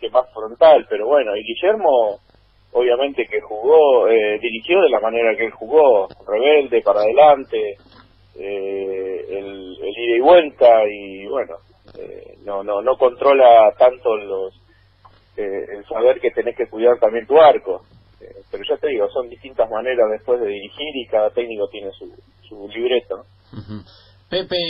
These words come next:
Speaker 2: Basualdo, te agradecemos estos minutos aquí con nosotros en Ataque
Speaker 1: De nada.
Speaker 2: Futbolero, en Club nueve cuatro siete.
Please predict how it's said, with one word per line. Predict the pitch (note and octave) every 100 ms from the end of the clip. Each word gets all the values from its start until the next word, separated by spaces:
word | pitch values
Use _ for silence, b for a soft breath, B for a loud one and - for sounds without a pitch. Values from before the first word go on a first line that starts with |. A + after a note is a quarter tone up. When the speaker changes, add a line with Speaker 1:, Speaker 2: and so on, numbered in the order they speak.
| D#3
Speaker 2:
Basualdo, | D3+ C3+ F3+ F3+ D#3
te |
agradecemos | C#3+ D3 D3+ - E3 D3 C#3 B2
estos | C#3+ C#3
minutos | B2+ C#3 D3 B2+ A2+ A2
aquí | A2 C3
con | A#2 A2+
nosotros | A2 - B2+ A#2 A2 -
en | A2
Ataque | A#2+
Speaker 1:
De | A#2
nada. | G#2 F#2+
Speaker 2:
Futbolero, | A#2 B2 D3 C3
en |
Club | A#2 B2
nueve | B2+ B2
cuatro | A#2 A#2 A#2
siete. | - D3+ D#3 E3